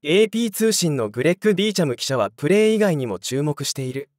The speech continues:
ビーチャム記者は自身のTwitterにこんな一言を記した。「翔平、大谷は面白い感情表現では、未だ満場一致でエムブイピーだ。」その上で、大谷の豊かな表情を捉えた三枚の写真を公開した。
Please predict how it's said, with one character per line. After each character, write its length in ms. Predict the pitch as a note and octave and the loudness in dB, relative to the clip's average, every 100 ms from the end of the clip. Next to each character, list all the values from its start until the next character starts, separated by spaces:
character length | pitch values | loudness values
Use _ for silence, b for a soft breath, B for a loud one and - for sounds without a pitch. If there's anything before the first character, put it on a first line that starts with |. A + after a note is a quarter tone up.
| _ _ _ | _ _ _
ビ 240 | C3 E3+ A3 | -4 -2 0
ー 20 | |
チ 120 | A3 | 2
ャ 20 | |
ム 100 | G3+ | 2
記 120 | - | 0
者 100 | - | 0
は 140 | D#3+ C3 | 2 2
自 140 | E3+ | 0
身 260 | G3+ A#3+ F#3+ | 0 2 2
の 100 | B2 | 0
Twitter 500 | - C#3+ - E3 D3+ | -2 -4 -2 -2 0
に 140 | C#3 | -2
こ 160 | - E3 | -2 0
ん 80 | G#3 | 2
な 120 | G#3 | 2
一 180 | - A3+ | 0 0
言 240 | A3 D#3 | 0 -2
を 80 | G#2+ | -4
記 260 | - G#2 | -6 -8
し 80 | A2 | -8
た。 180 | - - _ _ _ _ _ _ | -8 -12 _ _ _ _ _ _
「翔 320 | - D3+ G3 | -4 2 2
平、 240 | F#3 F#3 F3 | 4 2 2
大 200 | F3+ G#3 | 2 2
谷 240 | G3+ E3+ | 2 2
は 160 | C#3+ G2 | 2 0
面 180 | A2 F#3+ | 0 -2
白 240 | - A3+ | 4 4
い 80 | G#3 | 4
感 240 | D3+ D#3 | 2 -2
情 120 | D#3 F3 | 0 0
表 180 | F3 | 0
現 280 | F#3 E3 C#3 | 0 0 -2
で 80 | A#2+ | 0
は、 240 | A2+ G2+ - _ _ _ _ | 0 0 -4 _ _ _ _
未 240 | A2 C#3 | -2 2
だ 140 | E3 D#3 | 2 2
満 260 | C#3+ F3+ | 2 2
場 240 | F3+ F3 D#3 | 2 0 0
一 280 | D3 - C3+ | -2 -4 -4
致 20 | |
で 160 | A2+ | -4
エ 40 | A2 | -2
ム 140 | D#3 | 0
ブ 100 | F#3 | 0
イ 60 | G3+ | 0
ピ 160 | F#3+ | -2
ー 40 | E3+ | -4
だ。」 180 | C3 - _ _ _ _ | -6 -14 _ _ _ _
そ 220 | - C#3 | -4 0
の 200 | F3 F#3+ | 2 4
上 160 | F#3+ F#3+ | 4 4
で、 240 | D3+ C3+ _ _ _ _ _ | 2 -2 _ _ _ _ _
大 240 | D3 A3 | 4 6
谷 220 | A3 A3 | 6 4
の 120 | A3 A3 | 4 4
豊 220 | A3 A#3 | 2 0
か 100 | G3 | 0
な 80 | C#3+ C#3+ | 0 0
表 180 | D3+ | 0
情 220 | D3+ D#3 C3 | 0 0 0
を 80 | |
捉 240 | B2 B2+ C#3+ | 0 2 2
え 80 | C#3 | 0
た 100 | G#2 | -4
三 300 | D3 F3+ G#3+ | -2 0 2
枚 160 | F#3+ | 2
の 100 | C#3+ | 0
写 140 | - B2 | -2 -6
真 280 | C#3+ C#3+ | -4 -2
を 60 | C#3+ | -4
公 240 | - C3+ | -2 -4
開 220 | C3+ C#3+ B2+ | -4 -4 -6
し 80 | |
た。 180 | B2 A#2+ | -8 -12